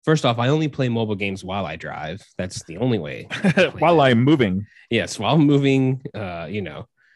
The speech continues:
Speaker 1: it's not, you know, drinking and driving. You stop and you take sips and then you drive, you know.
Speaker 2: Mm-hmm.
Speaker 1: Um, I would play my,
Speaker 2: Jeff W
Speaker 1: my dream
Speaker 2: condones drinking and driving, just so we're all
Speaker 1: <laughs>
Speaker 2: on the same page.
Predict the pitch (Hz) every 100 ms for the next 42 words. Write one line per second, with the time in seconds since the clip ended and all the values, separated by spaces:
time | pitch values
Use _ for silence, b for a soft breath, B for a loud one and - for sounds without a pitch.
0 | _ _ - 113 - 123 123 120 131 120
1 | 98 98 113 143 139 110 90 90 90 92
2 | 90 - - 98 98 - 90 87 104 -
3 | - - 113 90 - - - _ _ _
4 | 95 92 117 120 104 85 78 60 - 92
5 | 95 73 107 107 117 110 92 62 82 _
6 | b b b b _ _ _ _ - 139
7 | 214 311 - - 120 110 107 104 110 _
8 | _ _ 113 120 160 160 190 180 156 143
9 | - 151 127 143 135 120 - - 123 113
10 | 113 104 101 98 87 92 113 113 131 123
11 | 117 107 110 104 - - - 139 135 -
12 | 131 110 107 98 - 101 - 92 -